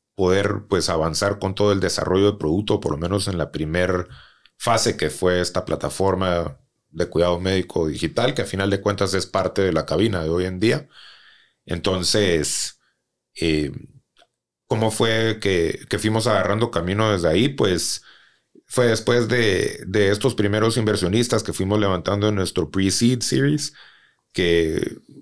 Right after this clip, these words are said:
que hemos ido construyendo el producto y, eh, pues hemos pasado toda la parte de R and D, eh, todo el research and development de esa manera, y ahora que ya estamos comercialmente, pues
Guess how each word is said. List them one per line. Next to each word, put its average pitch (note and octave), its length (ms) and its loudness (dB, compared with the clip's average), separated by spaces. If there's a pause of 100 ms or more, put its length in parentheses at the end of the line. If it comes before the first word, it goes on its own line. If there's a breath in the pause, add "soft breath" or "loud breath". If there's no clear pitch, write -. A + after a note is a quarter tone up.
(200)
que G#2 100 0
hemos A2+ 240 2
ido A#2 380 4 (460)
construyendo G#2+ 560 2
el B2+ 120 -2
producto B2+ 500 2
y, E2+ 400 0 (540 soft breath)
eh, D#2 380 0
pues - 520 -2
hemos A2 280 -2
pasado G#2+ 440 0
toda A#2 280 2
la F#2+ 180 0
parte G2+ 280 0
de F2+ 200 2
R G2 260 2
and F#2 140 -2
D, C3+ 240 2 (220)
eh, D#2 160 0
todo G2 200 2
el G#2 80 2
research G#2+ 420 2
and F2 100 -4
development F#2+ 540 0
de F#2 80 0
esa A#2 140 -2
manera, A2 360 2
y F#2+ 100 0
ahora F#2+ 280 0
que E2+ 100 -2
ya E2 100 2
estamos G2+ 580 0 (600 soft breath)
comercialmente, A#2 880 0
pues F#2+ 560 -2